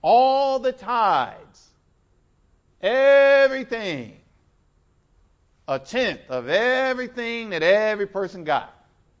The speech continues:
will be brought to the priest. The priest will take a tithe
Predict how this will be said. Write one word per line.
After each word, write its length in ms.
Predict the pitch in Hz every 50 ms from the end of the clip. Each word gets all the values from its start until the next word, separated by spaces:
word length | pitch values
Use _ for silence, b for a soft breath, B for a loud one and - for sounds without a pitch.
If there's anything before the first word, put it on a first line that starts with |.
| _ _ _ _ _ _ _ _ _ _ _ _ _ _ _ _ _ _ -
will 140 | 131 127
be 120 | 120 127 123
brought 320 | 113 143 160 165 170 - -
to 100 | 170 160
the 80 | 151
priest. 500 | - - - 135 107 85 _ _ _ _ _ _ _ _ _ _ _ _ _ _ _ _ _ _ _ _ _ _ _ _ _ _ _ _ _ _ _ _ _ -
The 80 | 127 117
priest 440 | _ - 220 269 311 302 254 - 196
will 120 | 180 170
take 340 | - - 214 226 214 - 196
a 80 | 196
tithe 760 | 190 - - - - 254 277 294 285 277 277 277 277 277 254